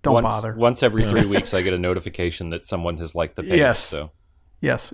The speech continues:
Speaker 1: Yes. When they've run out of, uh, ways to ring that little bell on the bottom that gives me the notification that something's happened on Facebook, they're like,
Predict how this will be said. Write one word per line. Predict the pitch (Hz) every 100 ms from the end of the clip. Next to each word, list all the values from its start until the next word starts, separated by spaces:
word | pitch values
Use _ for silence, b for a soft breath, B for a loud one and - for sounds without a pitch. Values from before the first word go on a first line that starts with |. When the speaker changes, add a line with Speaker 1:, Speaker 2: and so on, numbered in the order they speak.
| -
Speaker 1:
Yes. | 131 -
When | 151
they've | 151 135
run | 160 156
out | 147
of, | 139 120
uh, | 127 120 123
ways | 131 131 127 117
to | - 117
ring | 117 123
that | 117 113
little | 123 113
bell | 117 117 113
on | 110
the | 113
bottom | 113 117 117 107
that | 110
gives | 110 117
me | 123
the | 113
notification | 113 117 113 - 123 113 120
that | 110 104
something's | 139 117 113
happened | 120 - 117
on | 117
Facebook, | 120 117 - - -
they're | 131
like, | 131